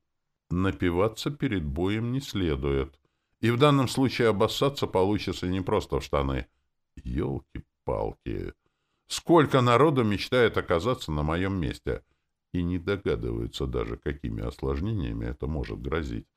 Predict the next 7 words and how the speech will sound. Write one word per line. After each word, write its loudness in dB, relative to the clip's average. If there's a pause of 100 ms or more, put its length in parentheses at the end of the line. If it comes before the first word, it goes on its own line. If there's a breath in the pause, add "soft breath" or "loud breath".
(560)
Жизнь 4
все 4
та 4
же 2
грустная, 0
несмешная 0
хохма. -4